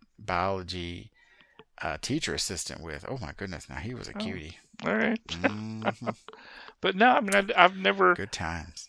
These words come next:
Speaker 2: And my family didn't give me a hard time about anything, so
Speaker 1: No,
Speaker 2: and
Speaker 1: and it's
Speaker 2: even
Speaker 1: the same
Speaker 2: extended
Speaker 1: family. I, uh, just,
Speaker 2: I
Speaker 1: we
Speaker 2: know.
Speaker 1: got the same one, so.
Speaker 2: Even extended family, cousins and stuff,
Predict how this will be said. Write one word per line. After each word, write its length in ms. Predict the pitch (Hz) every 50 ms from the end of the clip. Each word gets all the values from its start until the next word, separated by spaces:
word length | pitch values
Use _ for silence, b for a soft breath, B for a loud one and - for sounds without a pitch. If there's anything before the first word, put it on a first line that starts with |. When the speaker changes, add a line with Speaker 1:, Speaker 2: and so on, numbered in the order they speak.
| _ _ -
Speaker 2:
And 300 | 180 180 170 160 - -
my 180 | 151 139 131
family 500 | 123 - - 127 127 139 147 151 156 156
didn't 520 | 147 143 - - 143 143 - - 151 143 139
give 200 | 151 139 135 143
me 160 | 147 143 147
a 80 | 151 143
hard 200 | 139 143 143 139
time 180 | - 143 143 147
about 180 | 147 147 147 147
anything, 560 | 151 151 151 143 147 156 156 160 160 156 160 160
so 140 | - - 117 117 117 113 113 113 113 -
Speaker 1:
No, 80 | - -
Speaker 2:
and 140 | 87 - -
Speaker 1:
and 160 | 135 139 -
it's 80 | - 165
Speaker 2:
even 160 | 180 196 185
Speaker 1:
the 60 | 170
same 160 | 151 113 113 110
Speaker 2:
extended 280 | 104 - 156 151 - 202
Speaker 1:
family. 120 | 196 90 90
I, 160 | 92 113 110
uh, 200 | 101 - 101 95 87
just, 220 | 98 110 117 110
Speaker 2:
I 60 | - 180
Speaker 1:
we 60 | 226
Speaker 2:
know. 80 | 214 139
Speaker 1:
got 140 | 117 110
the 80 | - 104
same 260 | - - 110 107 101
one, 320 | 107 113 117 101 95 92 -
so. 180 | - - 92
Speaker 2:
Even 220 | 92 98 - - 214
extended 560 | 202 190 - - - 190 196 - 214 - -
family, 380 | - 127 123 123 123 120 117
cousins 480 | - - - 135 135 139 165 180 180 180
and 100 | 196 185
stuff, 340 | - - 202 202 196 -